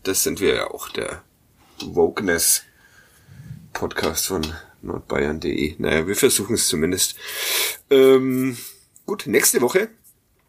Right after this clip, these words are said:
können wir dann über das, ähm, jetzt haben wir über die Vorrunde, äh, noch mal so ein bisschen gesprochen und nächste Woche können wir über das, äh, ganze Jahr sprechen.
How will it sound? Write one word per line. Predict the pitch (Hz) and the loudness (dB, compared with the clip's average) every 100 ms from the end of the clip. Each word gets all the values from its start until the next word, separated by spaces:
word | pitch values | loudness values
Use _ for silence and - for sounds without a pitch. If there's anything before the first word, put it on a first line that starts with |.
| _ _ _ _ _ _ _ _ _ _ _ - | _ _ _ _ _ _ _ _ _ _ _ -12
können | - 95 | -6 -4
wir | |
dann | 98 95 | -4 -4
über | - 92 90 | -6 -4 -4
das, | 87 87 - - - - | -2 0 2 4 2 -4
ähm, | 85 69 69 87 - | -8 -8 -10 -12 -8
jetzt | 95 - | -4 0
haben | 113 | 2
wir | |
über | 104 | 2
die | 92 | 0
Vorrunde, | - 92 160 170 | 2 2 2 0
äh, | 170 131 - 127 131 | -2 -2 -4 -6 -4
noch | 139 139 | -4 -2
mal | 139 | -2
so | 131 | -2
ein | 127 | -2
bisschen | 143 - 139 | -2 -2 -2
gesprochen | - 139 - | -4 -6 -4
und | 110 104 | -4 -2
nächste | 98 95 - 139 131 | 0 0 0 -2 -2
Woche | 135 135 | -2 0
können | 139 113 | 2 2
wir | |
über | 104 | 4
das, | 104 - - | 4 4 0
äh, | - 78 76 82 - - - - _ _ _ - | -2 -2 0 -2 -6 -20 -20 -20 _ _ _ -6
ganze | - - 95 | 0 2 2
Jahr | 76 - - | 2 2 0
sprechen. | - - 76 | 0 -2 -4